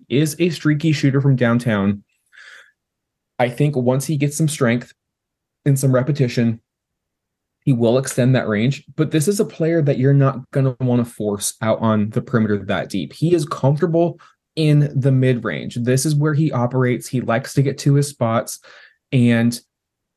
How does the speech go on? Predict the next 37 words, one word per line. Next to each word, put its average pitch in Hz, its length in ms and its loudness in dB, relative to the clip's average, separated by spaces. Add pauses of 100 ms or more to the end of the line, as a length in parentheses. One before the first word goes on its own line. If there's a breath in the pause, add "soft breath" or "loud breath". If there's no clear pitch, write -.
(160)
if 143 120 0
he 160 140 2
does 135 320 2
just 165 240 -6
become 143 280 0
a 127 80 2
respectable 117 600 -2
three-point 113 400 -4
shooter, 113 440 0
the 123 200 -2
defenses 143 580 2
aren't 117 220 -2
gonna 117 180 0
know 110 220 2
how 104 180 -2
to 107 80 0
defend 104 360 -2
him 98 120 -2
because 104 460 -4
you 123 160 -2
can't - 340 -2
play 123 200 -2
drop 117 360 -2
coverage 113 560 -2
on 113 160 0
a 107 60 -2
player 135 400 0
that 107 180 -2
you 113 100 0
know 113 220 2
is 113 100 0
gonna 113 200 -2
hit 113 160 -2
an 104 180 -2
open 110 380 -2
standstill 113 560 -4
jumper. 101 520 -2